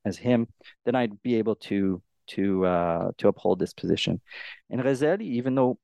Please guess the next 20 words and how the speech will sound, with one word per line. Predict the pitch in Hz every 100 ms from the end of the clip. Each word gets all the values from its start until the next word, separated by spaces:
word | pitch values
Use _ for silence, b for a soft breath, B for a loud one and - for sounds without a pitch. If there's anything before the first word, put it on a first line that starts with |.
| _ _ _ _ _ _ -
you | 120
know, | 113
eleventh | 110 127 135
century | - 135 - 110
is |
still | - 120
a | 120
time | - 110 117 107
where | 95 90 90 117
ijtihad | - - 101 107 120 104
is, | 87 - - -
is, | 110 87 -
uh, | 95 87 85 - _ b _
most | 113 143 -
of | 104
the | 98
eleventh | 90 87 85
century, | 87 - 95 92
at | 92
least, | 92 95